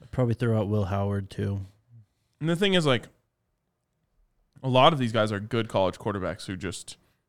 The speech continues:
Speaker 2: don't really have an N F L
Speaker 1: Mm-hmm.
Speaker 2: future, I would say.
Speaker 1: Riley Leonard, he played well at Duke.
Speaker 2: Mm-hmm. Mm-hmm. So there's options. It's interesting that the list you're looking at has Cam Ward number one.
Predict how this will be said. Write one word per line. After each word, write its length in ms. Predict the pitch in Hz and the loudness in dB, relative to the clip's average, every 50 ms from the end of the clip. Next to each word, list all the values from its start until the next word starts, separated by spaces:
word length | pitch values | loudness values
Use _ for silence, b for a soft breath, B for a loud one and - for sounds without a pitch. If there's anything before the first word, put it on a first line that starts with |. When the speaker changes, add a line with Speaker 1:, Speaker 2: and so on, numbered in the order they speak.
| _ _ _ _ _ _ _ _ _ _ _ _ _ _ | _ _ _ _ _ _ _ _ _ _ _ _ _ _
Speaker 2:
don't 260 | - 110 104 90 - | -4 -4 -4 -4 -4
really 260 | - 95 107 104 98 104 | -6 -6 -4 -2 -2 -2
have 200 | 110 92 90 92 | -2 -4 -4 -4
an 100 | 92 87 | -6 -8
N 120 | 78 78 | -8 -8
F 120 | 92 - | -8 -6
L 400 | - 78 73 82 78 80 - - _ _ _ _ _ _ - | -4 -4 -4 -2 -4 -6 -8 -10 _ _ _ _ _ _ -10
Speaker 1:
Mm-hmm. 320 | 113 101 98 98 95 95 98 98 _ _ _ _ _ _ _ | -8 -6 -4 -4 -4 -4 -6 -8 _ _ _ _ _ _ _
Speaker 2:
future, 480 | - - 104 101 - - 113 58 58 | -16 -12 -12 -10 -10 -8 -8 -8 -6
I 60 | 60 | -6
would 160 | 50 53 - - | -8 -8 -10 -10
say. 120 | - - - - | -10 -10 -6 0
Speaker 1:
Riley 280 | 120 123 127 135 135 127 | 4 4 6 6 6 4
Leonard, 480 | 117 110 107 113 135 165 180 180 175 - _ _ _ _ _ _ _ _ _ _ | 4 4 4 4 4 2 2 0 -6 -12 _ _ _ _ _ _ _ _ _ _
he 120 | - 127 | -6 -6
played 200 | 127 - 190 185 | 0 2 2 4
well 180 | 151 127 110 110 | 6 6 6 4
at 80 | 104 95 | 4 2
Duke. 360 | 107 110 117 143 - - - - _ - | 2 2 2 2 0 -4 -20 -20 _ -6
Speaker 2:
Mm-hmm. 680 | 156 151 170 190 214 214 - - _ _ _ - 147 | -2 -2 -2 -2 -4 -6 -8 -12 _ _ _ -6 -6
Mm-hmm. 160 | 160 170 202 214 - _ _ _ _ _ _ _ _ _ _ _ _ _ _ _ _ _ _ _ _ _ _ _ _ _ _ _ _ _ _ | -4 -4 -6 -8 -12 _ _ _ _ _ _ _ _ _ _ _ _ _ _ _ _ _ _ _ _ _ _ _ _ _ _ _ _ _ _
So 100 | - 175 | -6 -2
there's 180 | 196 214 175 | 0 0 2
options. 460 | 139 104 90 - - 117 117 - - - _ _ _ _ _ _ _ _ _ _ _ _ _ _ _ _ _ _ _ _ _ _ _ _ _ _ - | 2 2 0 0 -4 -10 -10 -10 -12 -18 _ _ _ _ _ _ _ _ _ _ _ _ _ _ _ _ _ _ _ _ _ _ _ _ _ _ -8
It's 140 | 139 - 151 | -2 2 2
interesting 320 | 180 190 - 180 143 123 | 2 2 2 0 2 2
that 60 | 120 | 2
the 120 | 110 107 113 | 0 0 2
list 220 | 117 120 120 - | 0 0 0 0
you're 100 | 127 123 | -2 -2
looking 260 | 117 113 107 104 85 | -2 -2 -4 -4 -4
at 100 | 80 78 101 | -4 -4 -4
has 140 | 82 80 - | -4 -6 -6
Cam 260 | - 104 92 98 95 | -6 -6 -6 -6 -4
Ward 160 | 87 95 95 | -6 -6 -6
number 260 | 85 73 71 67 57 | -6 -6 -8 -8 -8
one. 220 | 60 67 67 - | -8 -8 -8 -10